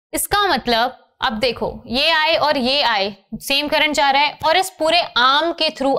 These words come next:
I करंट जा रहा है। ये I करंट यहां से एंटर करा, I करंट यहां से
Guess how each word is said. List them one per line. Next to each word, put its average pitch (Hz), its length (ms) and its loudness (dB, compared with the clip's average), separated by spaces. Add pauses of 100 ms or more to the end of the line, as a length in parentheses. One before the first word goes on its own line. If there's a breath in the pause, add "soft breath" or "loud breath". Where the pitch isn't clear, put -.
I 220 160 0
करंट 208 320 0
जा 196 140 0
रहा 185 120 0
है। 196 100 -6
ये 220 320 -4
I 233 200 0
करंट 294 220 0
यहां 277 180 0
से 311 100 0
एंटर 294 260 0
करा, 339 260 2 (420 loud breath)
I 240 160 0
करंट 247 280 0
यहां 220 160 -2
से 359 180 0